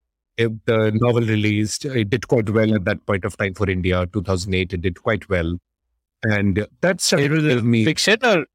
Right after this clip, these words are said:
Speaker 2: non-fiction?
Speaker 1: The fiction. Keep Off the Grass was fiction. It was about, like, traveling and, uh, backpacking and drugs and stuff, which was, uh, somewhat different theme for India at that point of time. And it did really, it did without much marketing. It became, like, quite a,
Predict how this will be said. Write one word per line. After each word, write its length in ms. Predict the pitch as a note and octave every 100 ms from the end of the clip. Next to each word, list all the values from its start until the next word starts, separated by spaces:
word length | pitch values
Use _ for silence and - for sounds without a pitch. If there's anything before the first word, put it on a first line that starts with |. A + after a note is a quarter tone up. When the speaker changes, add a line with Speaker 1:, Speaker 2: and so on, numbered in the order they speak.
| -
Speaker 2:
non-fiction? 180 | B2 A#2+
Speaker 1:
The 80 | C3
fiction. 400 | F3 - D#3 A2
Keep 180 | D3+
Off 100 | C#3+
the 60 | D3
Grass 280 | A#2+ B2+ -
was 120 | B2
fiction. 460 | - C#3 - D#3+ F#3+
It 160 | D3
was 100 | C3+
about, 360 | B2 B2 B2 A2+
like, 280 | B2 G#2+ - G2
traveling 500 | - C3 A2+ A#2 A2
and, 240 | G#2+ G#2 G2+
uh, 220 | A2 G#2
backpacking 540 | F#2 A2 - A2 A2
and 140 | G#2 F#2+
drugs 320 | A#2 A2 G2+
and 140 | G#2+
stuff, 320 | - B2 A2 -
which 160 | A#2+
was, 280 | C3+ G#2+ -
uh, 280 | C#3+ B2+ C3
somewhat 340 | - D3 C#3+ G#2+
different 380 | A2+ - C#3+ A#2+
theme 200 | C3+ A#2+
for 120 | - A2+
India 260 | G2+ G#2+
at 80 | G2
that 180 | G#2 -
point 140 | G2+
of 100 | F#2+
time. 180 | C#3 D3+
And 100 | D#3+
it 100 | C3
did 200 | B2+ G#2
really, 280 | A#2 A2+ A2 - _ _ -
it 60 | B2+
did 120 | C#3
without 220 | C#3 C#3+
much 280 | C3 C3 -
marketing. 360 | A#2 - B2+
It 100 | A#2
became, 300 | A2 A2 A2
like, 200 | G#2+ G#2
quite 200 | - G#2
a, 340 | G#2 G2+ G2